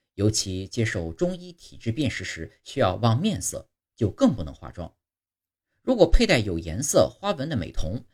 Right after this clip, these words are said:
还会干扰医生对眼睛的检查。七、体检留取小便标本时最好取中段尿。如果在排尿一开始就接尿，前面的这段尿液可能会被外尿道污染，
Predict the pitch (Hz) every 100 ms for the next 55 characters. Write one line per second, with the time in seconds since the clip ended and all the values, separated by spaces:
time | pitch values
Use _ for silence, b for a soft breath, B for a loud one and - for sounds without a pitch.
0 | _ - 98 82 123 117 65 156 170 196
1 | 190 _ - 90 71 - - 123 - -
2 | - 62 _ _ _ _ _ _ _ _
3 | _ _ _ - - 151 117 _ _ _
4 | _ _ _ - - 113 123 82 73 104
5 | 160 - 170 - - - 151 - 214 233
6 | - - - 82 - - 147 113 85 -
7 | - - 147 165 160 87 73 - _ _
8 | _ _ _ _ _ _ _ - 202 151
9 | 165 143 120 - 131 175 147 131 - 196
10 | 208 - - 85 117 120 123 - _ _
11 | _ - 107 143 202 120 117 95 98 90
12 | 85 80 - _ 82 85 95 117 - 90
13 | 90 135 120 73 - 107 78 139 196 143